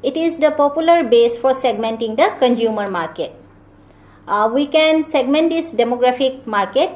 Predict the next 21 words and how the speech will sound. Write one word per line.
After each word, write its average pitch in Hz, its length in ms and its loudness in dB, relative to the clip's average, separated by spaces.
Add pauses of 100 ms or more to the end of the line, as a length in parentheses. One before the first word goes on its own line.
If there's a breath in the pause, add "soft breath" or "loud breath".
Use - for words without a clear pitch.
(120)
under 220 260 -2
various, 208 420 0 (140)
uh, 185 160 -6
categories. 202 640 -4 (180)
First 262 260 -2
one 269 160 -2
is 247 180 -2
your 370 300 -2
age. 202 380 0 (1400 soft breath)
Buyers' 311 400 2
needs, 285 460 0 (200)
wants, 262 540 0
and 247 260 0
ability 277 520 -2
to 330 140 -2
purchase 254 420 0
differ 269 520 -2
with 247 280 -4
their 233 340 2
age 214 260 -4 (200)
factor. 147 460 -10